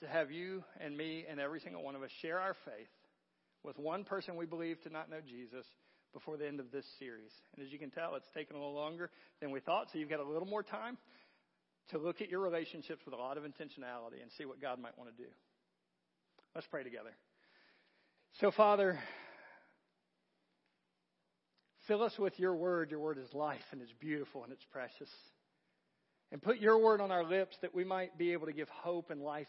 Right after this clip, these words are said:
to the people around us. That we might be able to see redemption plant itself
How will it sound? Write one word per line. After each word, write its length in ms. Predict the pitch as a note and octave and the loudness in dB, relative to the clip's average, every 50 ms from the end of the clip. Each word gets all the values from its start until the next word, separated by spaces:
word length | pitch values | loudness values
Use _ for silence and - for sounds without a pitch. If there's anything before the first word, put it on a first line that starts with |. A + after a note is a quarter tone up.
| - | -8
to 60 | - D3 | -10 -10
the 80 | C3+ | -10
people 300 | - - C#3+ C3+ - C3+ | -10 -10 -10 -8 -8 -8
around 320 | B2+ A#2+ B2+ B2+ B2+ B2 B2 | -8 -6 -6 -8 -10 -12 -14
us. 120 | A#2 - - - - _ _ _ _ _ _ _ _ _ _ _ _ _ _ _ _ _ _ _ _ _ - | -18 -20 -20 -20 -20 _ _ _ _ _ _ _ _ _ _ _ _ _ _ _ _ _ _ _ _ _ -8
That 100 | - E3+ | -2 2
we 100 | F#3+ F#3 | 4 4
might 240 | G3+ G#3 F#3+ A3+ A3+ | 6 6 4 4 4
be 60 | G#3+ | 6
able 180 | G3+ G3 F3 E3+ | 4 4 4 2
to 60 | - | 0
see 300 | - F#3+ F3+ F3 F3 D#3+ - - - - | 0 0 2 2 0 -2 -6 -10 -14 -6
redemption 880 | D#3+ D#3+ E3+ D3+ C3 F#3 G3+ A3 A3 - - - F3+ E3 D3 C3 A#2+ - _ _ _ _ _ _ _ _ _ _ _ _ _ - - - - | 0 0 0 4 6 6 6 6 2 -6 -6 -6 -4 -4 -6 -8 -12 -16 _ _ _ _ _ _ _ _ _ _ _ _ _ -20 -16 -6 0
plant 320 | - G3+ G#3 G#3 G#3 - - | 2 2 4 4 2 2 0
itself 600 | A#2+ - - - - - E3 D3 B2 C3 B2+ | -2 -2 -2 -14 -8 -6 -4 -4 -4 -4 -6